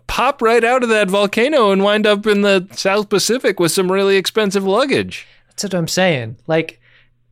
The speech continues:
Speaker 2: how fast do you die if you're thrown into lava?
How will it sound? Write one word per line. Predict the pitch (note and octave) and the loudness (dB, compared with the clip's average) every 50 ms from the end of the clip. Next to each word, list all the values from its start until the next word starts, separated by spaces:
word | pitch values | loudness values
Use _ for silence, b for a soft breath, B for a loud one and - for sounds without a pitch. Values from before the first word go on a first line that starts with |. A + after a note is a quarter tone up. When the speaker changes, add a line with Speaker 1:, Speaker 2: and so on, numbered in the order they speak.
| _ _ _ _ - | _ _ _ _ -8
Speaker 2:
how | - - E4+ E4 | -4 -2 -2 -2
fast | - - - G3+ F#3 G#3+ B3 - - - | -4 -4 -2 0 0 0 -2 -4 -4 -2
do | G#3 G3 | -2 0
you | F#3+ F#3+ F#3 | 0 0 0
die | D3 - D3+ D3+ E3 F3+ E3 C#3+ B2+ A#2 A2+ - _ _ - | 0 -2 -2 0 0 0 0 -2 -4 -6 -8 -12 _ _ -2
if | D#3+ D#3 D#3+ - | -2 -2 -2 -2
you're | D#3+ D#3 D3+ | -2 -2 -2
thrown | - - D3+ D3 D#3+ D#3+ D#3+ D#3+ D#3+ D#3+ E3 | -2 -4 -4 0 0 2 2 2 0 -2 -4
into | - - D#3+ D#3+ D#3 - D#3 | -4 -4 -4 -4 -2 -2 -2
lava? | C#3+ D3 D3+ D#3 D3+ C#3+ - - - - - | 0 0 0 0 0 -2 -4 -6 -10 -10 -12